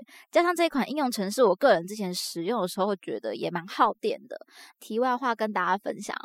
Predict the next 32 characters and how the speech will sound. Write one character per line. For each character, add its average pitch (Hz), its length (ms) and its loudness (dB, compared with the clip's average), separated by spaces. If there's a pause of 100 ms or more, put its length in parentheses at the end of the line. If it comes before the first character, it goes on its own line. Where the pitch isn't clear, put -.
(100)
我 - 160 2
觉 240 140 2
得 262 80 4
这 302 180 6
一 330 60 -2
款 208 200 -2
程 185 300 -2
式 254 220 -2
呢， 185 280 -4
它 262 200 -4
既 294 140 -4
然 202 200 2
可 254 100 -4
以 202 80 0
被 226 160 0
封 220 300 0
为 185 180 0
是 - 160 -8
一 190 160 -6
个 - 220 -2
抓 214 260 2
猴 185 300 2
神 180 320 -8
器， - 260 -8 (360)
可 285 160 -4
能 262 160 0
同 285 180 0
样 349 160 0
也 220 120 2
表 185 280 0
示 - 320 -4
哦， - 140 -8